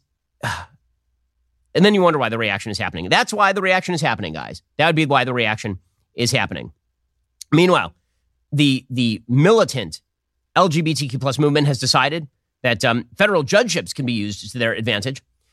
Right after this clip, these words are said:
So over in Florida, a federal judge has now temporarily blocked a Florida ban on puberty blockers for minors. His name is Judge Robert Hinkle, and he issued a preliminary injunction against Senate Bill two fifty-four,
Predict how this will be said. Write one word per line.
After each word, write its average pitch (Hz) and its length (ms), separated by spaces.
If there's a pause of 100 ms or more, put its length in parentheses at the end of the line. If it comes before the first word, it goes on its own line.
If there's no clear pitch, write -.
(180)
So 135 200 (100)
over 202 220
in 143 160
Florida, 175 340
a 131 60
federal 202 280
judge 151 260
has 131 80
now 135 100
temporarily 180 500
blocked 151 520
a 127 80
Florida 170 300
ban 131 320
on 113 140
puberty 170 260
blockers 127 480
for 143 140
minors. 151 400 (540)
His 127 80
name 160 100
is 135 60
Judge 151 180
Robert 151 400
Hinkle, 101 400 (220)
and 131 80
he 147 120
issued 165 200
a 143 40
preliminary 208 540
injunction 147 420
against 113 320
Senate 202 240
Bill 175 140
two 139 140
fifty-four, 139 580